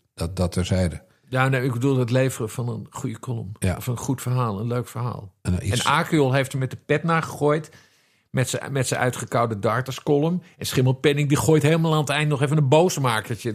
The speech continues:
Speaker 2: erin. In de hoop dat mensen er boos over
Speaker 1: Ja.
Speaker 2: worden.
Speaker 1: Nou, dat gaan we echt niet doen. Nee, we zijn juist blij met zijn initiatief bij Gené in de podcast.
Speaker 2: Ja, precies. En daar gaan wij, eh, daar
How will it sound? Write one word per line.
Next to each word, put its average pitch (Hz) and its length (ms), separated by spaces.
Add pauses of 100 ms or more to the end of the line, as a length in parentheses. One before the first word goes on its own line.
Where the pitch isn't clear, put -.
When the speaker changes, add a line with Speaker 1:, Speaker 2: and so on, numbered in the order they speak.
Speaker 2:
erin. 117 220
In 131 120
de 127 80
hoop 131 240
dat 127 140
mensen 135 280
er 127 80
boos 160 280
over - 200
Speaker 1:
Ja. 98 120
Speaker 2:
worden. - 240 (100)
Speaker 1:
Nou, 87 180
dat 87 120
gaan 92 160
we 98 60
echt 95 160
niet 87 120
doen. 98 200
Nee, 113 300
we 113 80
zijn 110 180
juist 104 260
blij 113 240
met 107 180
zijn 101 180
initiatief 104 520
bij 98 160
Gené 104 280
in 120 140
de 110 60
podcast. 101 420
Speaker 2:
Ja, 160 160 (240)
precies. 135 380
En 139 180
daar 147 160
gaan 139 180
wij, 127 320
eh, 120 60
daar 117 100